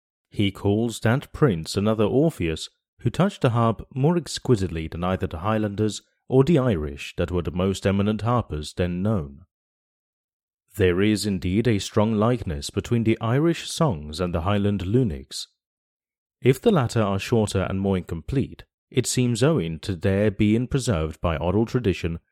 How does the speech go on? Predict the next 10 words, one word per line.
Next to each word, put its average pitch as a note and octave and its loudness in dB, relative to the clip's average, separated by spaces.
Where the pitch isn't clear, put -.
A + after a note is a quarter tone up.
among B2+ 0
a - -4
people D2+ -2
who F2 0
of D#2 -2
late E2 -2
had G2 -2
no A2 2
regular F#2+ 0
musicians. E2 -6